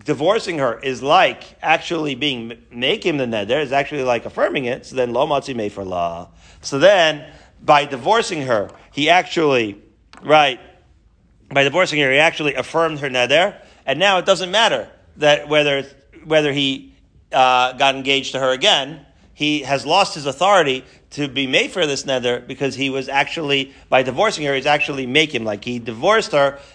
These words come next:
and in so doing, he sort of validated her neder, right? Because he said, "I'm divorcing you because of this neder." That's kind of a validation of the neder in the sense that that's, you could say, the reason that she divorced her. The last line over here on the Ran, in Ayin Alf and Beis, in the very bottom, says, "V'amrin Bahadra,"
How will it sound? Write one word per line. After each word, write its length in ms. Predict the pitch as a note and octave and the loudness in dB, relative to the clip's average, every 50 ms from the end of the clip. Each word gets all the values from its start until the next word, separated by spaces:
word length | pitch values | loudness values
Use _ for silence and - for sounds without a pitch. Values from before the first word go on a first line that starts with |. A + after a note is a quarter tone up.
| - - | -6 0
and 320 | - C#3 C3+ C3+ C#3 C3+ C3 - - | 2 2 2 2 0 -4 -10 -16 -12
in 120 | - C#3 C3+ | -10 -10 -8
so 180 | - - C#3 | -4 -4 -2
doing, 300 | C3 D#3 G3+ G#3 F3 D#3 | 0 2 2 2 2 0
he 200 | C#3+ C#3 C#3+ C#3 | -2 -6 -8 -8
sort 260 | C3 - - D#3 D3 C#3 | -8 -6 -6 -4 -2 -2
of 220 | C3+ A#2 A2 - - _ _ _ _ _ - | -4 -4 -6 -14 -20 _ _ _ _ _ -10
validated 720 | D3 A2 D#3 D#3+ F3 G3+ G3+ F3 D3 D3 C#3 C3 C3 B2+ | -2 2 4 4 4 4 2 0 0 -2 -2 -2 -4 -4
her 100 | B2 C#3 | -2 0
neder, 340 | C3+ D3+ F3+ A3 - - - - - _ _ _ - | 2 2 2 2 0 -6 -16 -18 -20 _ _ _ 0
right? 220 | C#3 B2+ C#3+ D3 | 2 2 2 2
Because 240 | D3 C#3 C#3+ D3 C3+ | 0 -2 -2 -2 -2
he 60 | C#3 | -2
said, 240 | C3+ - E3+ D#3 C3+ | 0 2 2 4 4
"I'm 180 | C3+ D3+ F3 F3 | 2 0 0 -2
divorcing 400 | - B2+ D#3+ A3 A#3+ - G3 E3+ | -2 0 0 0 0 0 -2 -4
you 80 | D3+ | -4
because 240 | C#3+ D3 D3+ F3+ F3+ | -4 -2 0 0 0
of 80 | F3 F#3 | 0 -4
this 140 | F3 - - | -6 -4 -2
neder." 420 | A#3 C4 B3+ F#3+ E3+ D#3+ D#3 D#3 - - _ _ - | -2 0 4 4 4 4 2 -2 -8 -20 _ _ 0
That's 180 | D#3+ E3 D#3+ | 0 0 0
kind 220 | - - F#3 F#3 E3 | 0 -2 -2 0 0
of 40 | D#3 | 0
a 120 | C#3 D3+ | 2 4
validation 400 | D#3 D#3 D#3 C#3+ D#3 D#3+ D3+ D#3 | 4 4 4 2 -2 -4 -4 -6
of 80 | D3 C3 | -6 -4
the 80 | C3 | -2
neder 420 | C#3 E3 D#3 B2 A#2 G#2 G#2 G#2+ A2+ | 0 2 2 0 0 -6 -8 -10 -10
in 80 | A#2+ | -10
the 80 | A#2+ A#2 | -10 -8
sense 300 | - - D3+ C#3+ C3+ - | -4 -4 -4 -4 -6 -4
that 80 | B2 | -2
that's, 240 | B2+ D#3 D3 - - - - _ _ _ _ _ _ - | 0 0 0 0 -6 -20 -20 _ _ _ _ _ _ -8
you 140 | C#3 C#3 | -6 -6
could 100 | C3 D3 | -4 -2
say, 180 | - D3 C#3 C#3 | 0 2 2 2
the 120 | C3 C3+ | 2 0
reason 280 | B2+ D3 D3+ D3 C3+ C#3 | 0 0 0 0 0 -2
that 120 | C3 A#2+ | -6 -6
she 120 | - C3+ C3 | -4 -4 -4
divorced 420 | A2+ A#2 A2+ D3 D3 C#3+ - - | -4 -2 2 2 2 2 2 -2
her. 120 | A2+ G2 - | -6 -8 -8
The 320 | - D#2 - - - C3+ | -10 -12 -10 -4 2 4
last 320 | D3 F3 F#3+ F3+ - - | 6 6 4 4 0 2
line 220 | E3+ F3 F#3+ F#3 E3+ | 2 2 4 2 0
over 100 | D3+ C#3+ | 0 2
here 160 | C#3+ D3 C#3+ | 2 2 2
on 80 | C3+ C3+ | 2 0
the 80 | C3+ | 0
Ran, 240 | D3 G3 G#3 F3+ D3+ | 0 2 2 2 2
in 60 | C#3 | 0
Ayin 180 | C3+ C3+ C3+ C3+ | 0 -2 0 0
Alf 180 | C#3+ C#3+ C#3 | 0 -2 -2
and 140 | C3+ C#3 C#3 | -4 -4 -2
Beis, 240 | F#3+ G3+ F3 C#3 - | 0 0 0 0 -4
in 60 | C3 | -6
the 60 | B2 | -4
very 180 | A2+ D3 D3 C#3 | -2 0 0 2
bottom, 240 | E3+ G3 G3+ D#3+ C3 | 2 0 0 0 -2
says, 140 | - C3 A#2+ | -6 -4 -2
"V'amrin 380 | C3+ C3+ C3 D#3+ F#3+ F#3 E3 | 0 0 0 -2 -4 -4 -4
Bahadra," 440 | C#3+ C#3 C3+ D#3 E3 D3 D3 C#3 | -4 -2 0 0 0 0 -2 -6